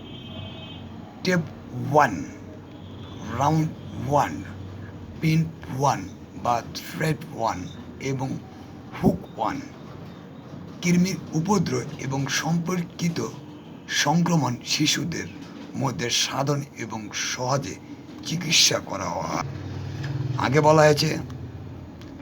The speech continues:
কেন্ট বিশ একটি কম্বিনেশন পটেন্সি ড্রপ। এই কেন্ট বিশের মধ্যে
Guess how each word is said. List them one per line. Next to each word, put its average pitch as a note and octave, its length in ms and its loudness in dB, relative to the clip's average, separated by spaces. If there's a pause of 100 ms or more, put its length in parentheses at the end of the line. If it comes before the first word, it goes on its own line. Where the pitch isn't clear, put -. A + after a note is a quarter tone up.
(200)
কেন্ট D#3 260 8
বিশ D3 240 6
একটি C#3 240 2
কম্বিনেশন C3 560 0 (760)
পটেন্সি A#2 440 2
ড্রপ। B2+ 260 2 (2000)
এই B2 180 -2
কেন্ট F3 200 6
বিশের E3+ 280 6
মধ্যে G#2 320 0